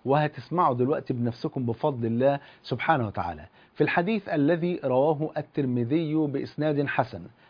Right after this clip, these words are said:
عن أبي ذر رضي الله عنه وأرضاه أن رسول الله صلى الله عليه وآله وسلم قال:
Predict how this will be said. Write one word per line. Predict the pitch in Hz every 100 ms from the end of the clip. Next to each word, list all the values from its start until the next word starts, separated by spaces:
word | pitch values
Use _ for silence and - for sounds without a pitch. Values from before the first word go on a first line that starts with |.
| -
عن | 123 131
أبي | 175 180 175
ذر | 147 127 180 160 165 175 135
رضي | 151 143 139
الله | 131 123 151 139 143
عنه | 170 143
وأرضاه | 151 143 123 120 95 _ _ _ -
أن | 208 180 135 123
رسول | 117 113 - 175 156 131
الله | 120 123 135 104 - _ _
صلى | - 180 160 127 120
الله | 120 117 135 160 131 131
عليه | 127 123 151 165 139
وآله | 135 127 151 165 143
وسلم | 123 123 160 156 143 147
قال: | 139 160 180 208